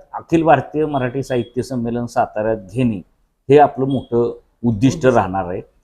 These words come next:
Speaker 1: आणि साताऱ्यातल्या लेखकांना, कवींना राष्ट्रीय पातळीवर, महाराष्ट्राच्या पातळीवर कशी संधी मिळेल, ह्या दृष्टीनं आपण काम करणार.
Speaker 2: अ, आज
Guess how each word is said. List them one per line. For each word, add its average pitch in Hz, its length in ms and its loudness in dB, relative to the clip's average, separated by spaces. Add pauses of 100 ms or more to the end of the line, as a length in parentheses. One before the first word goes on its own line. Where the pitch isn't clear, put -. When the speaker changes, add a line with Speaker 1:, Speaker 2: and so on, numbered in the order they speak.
(160)
Speaker 1:
आणि 147 440 -4
साताऱ्यातल्या 170 840 0 (420)
लेखकांना, 135 720 2
कवींना 120 680 0 (280)
राष्ट्रीय 135 440 2
पातळीवर, 147 600 0 (440)
महाराष्ट्राच्या 151 640 0
पातळीवर 147 420 -2
कशी 143 280 -6
संधी 131 360 0
मिळेल, 104 280 -2 (300)
ह्या 147 100 2
दृष्टीनं 147 400 -4
आपण 135 240 -4
काम 101 200 -8
करणार. 113 320 -8 (560)
Speaker 2:
अ, 180 260 -8
आज 208 180 -8